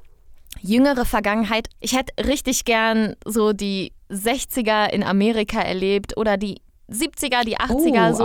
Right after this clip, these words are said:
Speaker 2: auch geil.
Speaker 1: Ja,
Speaker 2: Mhm.
Speaker 1: die Jahrzehnte.
Speaker 2: Mhm.
Speaker 1: Das hätte ich schon geil gefunden. Also ich find Geschichte sau spannend,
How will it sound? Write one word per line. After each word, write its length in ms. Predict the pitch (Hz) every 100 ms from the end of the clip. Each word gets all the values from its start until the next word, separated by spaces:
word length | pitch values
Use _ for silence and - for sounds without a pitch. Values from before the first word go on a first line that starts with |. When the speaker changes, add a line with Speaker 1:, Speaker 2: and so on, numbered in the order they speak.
| 226
Speaker 2:
auch 60 | 226
geil. 380 | 151 151 151
Speaker 1:
Ja, 260 | 156 208 180 - -
Speaker 2:
Mhm. 320 | 220 190 262 359
Speaker 1:
die 140 | 240
Jahrzehnte. 680 | 214 208 - 196 214 190 170
Speaker 2:
Mhm. 60 | -
Speaker 1:
Das 180 | 214 220
hätte 160 | 233 220
ich 120 | -
schon 440 | 202 196 196 196 - - -
geil 240 | - 165 165
gefunden. 500 | 160 170 165 - 175 - -
Also 140 | 208 226
ich 80 | 247
find 180 | 269
Geschichte 440 | 254 - 269 - 208
sau 220 | 196 185
spannend, 520 | - - 190 247 330